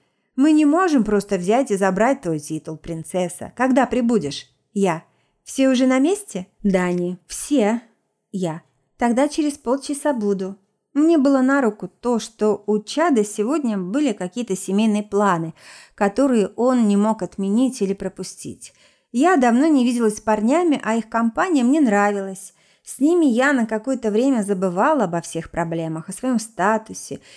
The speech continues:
и родительских надеждах. В глубине души мне нравилось прозвище «принцесса» из их уст в комической манере,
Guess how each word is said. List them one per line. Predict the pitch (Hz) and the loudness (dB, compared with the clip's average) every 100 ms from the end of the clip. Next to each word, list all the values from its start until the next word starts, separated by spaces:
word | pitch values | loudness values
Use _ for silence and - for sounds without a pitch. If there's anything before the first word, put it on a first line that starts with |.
| _ | _
и | 214 220 - | 0 2 2
родительских | 220 208 247 220 202 - 175 - | 2 2 -2 -4 -6 -8 -14 -12
надеждах. | 170 151 190 214 180 165 - _ _ _ | -12 -4 -2 -2 -4 -14 -18 _ _ _
В | 202 | -8
глубине | 196 226 226 247 269 | -2 0 2 2 0
души | 220 226 - 269 | 0 -2 -4 -4
мне | 240 220 | -2 0
нравилось | 208 214 214 208 202 | 0 2 2 0 -2
прозвище | - 214 180 170 170 | -2 -2 -2 -8 -10
«принцесса» | 170 185 180 180 160 - | -8 -8 -6 -8 -8 -10
из | 156 180 170 - | -12 -10 -10 -8
их | 202 175 - | -8 -8 -4
уст | 208 240 - - - | -2 -2 -6 -20 -20
в | - | -12
комической | - 214 214 214 214 220 | -2 0 0 -2 -6 -2
манере, | 208 214 220 214 175 | 0 2 2 0 -2